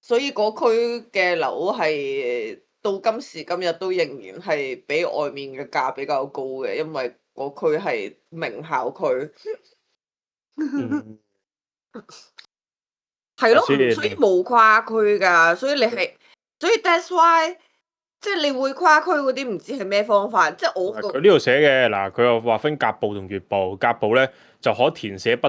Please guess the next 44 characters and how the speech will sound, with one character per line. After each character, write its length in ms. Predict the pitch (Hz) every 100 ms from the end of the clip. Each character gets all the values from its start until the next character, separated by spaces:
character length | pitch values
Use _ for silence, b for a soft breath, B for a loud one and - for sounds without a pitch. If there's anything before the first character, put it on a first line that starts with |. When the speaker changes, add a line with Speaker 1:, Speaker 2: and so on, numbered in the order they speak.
| -
Speaker 2:
多 160 | 139 139
於 160 | 139
三 480 | 135 - 135 131 131
間 300 | 131 127 127
就 100 | 120
位 180 | 101 101
於 160 | 110 127
任 160 | 101
何 160 | 98 92
校 140 | 95 95
網 220 | 95 98
嘅 60 | 98
小 140 | 101 104
學， 220 | 104 90
包 120 | 110 110
括 120 | 190
全 120 | 180
區。 60 | 180
Speaker 1:
哦。 1160 | 185 208 202 196 196 190 185 180 165 160 143
Speaker 2:
噉 120 | 123 104
樣， 160 | 95 104
噉 140 | 123
啊 80 | 120
畀 60 | 120
你 60 | 117
搏 140 | 107
一 40 | 104
搏。 360 | 107 98 101 b b b
乙 160 | 127 127
部 340 | - 127 131
呢， 120 | 160
就 100 | 147
一 60 | 113
定 340 | - - 107
係 100 | 104 104
要 140 | 107
你 120 | 107
住 180 | 104 107
址 180 | 92 113
所 160 | 117
屬 160 | 113 110
校 140 | 101
網 300 | 92 92 92
嘅。 320 | 95 92 87